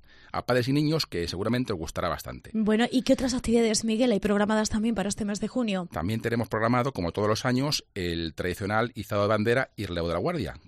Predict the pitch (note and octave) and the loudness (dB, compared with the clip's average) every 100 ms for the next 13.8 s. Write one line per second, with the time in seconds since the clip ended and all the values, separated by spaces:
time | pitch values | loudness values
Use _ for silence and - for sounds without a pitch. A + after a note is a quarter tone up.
0 | _ E2 D#2+ F2 F#2+ A#2 G#2 F2+ E2+ - | _ -8 -2 -2 -2 -2 -2 -4 -6 -4
1 | F2+ G2 G#2 G#2+ F#2+ - F#2 F#2+ G2+ G#2 | -2 0 0 0 -2 -2 -4 -2 -2 -2
2 | F#2 G2 G2 F#2+ G#2+ G2+ G#2+ A#2+ C3 - | -2 -2 -2 -2 0 0 0 0 -2 -2
3 | D2+ F#2+ F#2+ E2 E2 G#2+ - - E2+ E2+ | -4 -4 -2 -2 -4 -6 -8 -12 -8 -4
4 | F2 F2 G2+ - F#2+ F#2 G#2+ G#2+ F2+ A2+ | -2 0 -2 -4 -8 -6 -4 -4 -2 -6
5 | G2 D#2 D#2 D2+ C2 - _ - - - | -6 -6 -6 -6 -10 -12 _ -20 -20 -20
6 | - - - A#2 - B2 A2+ - B2 A2+ | -20 -20 -8 -6 -2 -2 -2 -2 0 0
7 | A#2+ - E3+ F#3 A#3+ - - F2 F2 F#2+ | 0 2 2 0 -6 -18 -8 -6 -2 0
8 | G2+ G2 F#2+ A#2 B2 - G2 G2+ C3 D3+ | 2 0 0 0 0 0 0 0 0 -2
9 | C3+ F#2 F#2+ G2 A2 D#3 - F#3 F#3+ - | -4 -4 -2 -2 -2 -4 -4 -4 -6 -12
10 | - - - - _ _ C#3+ E3 D#3+ G2+ | -20 -20 -20 -20 _ _ -4 -2 0 2
11 | F#2 F2 F2 - F#2 F#2+ A#2 C#3+ C#3 G#2 | 2 0 -2 -4 -6 0 2 2 2 0
12 | G#2+ A2 A2 G#2 - A2 B2+ - E3 - | 0 2 2 0 -2 -2 -2 -6 -4 -2
13 | G2+ F2+ C3+ F#2 B2+ - - | -2 -2 -2 -2 -2 -6 -10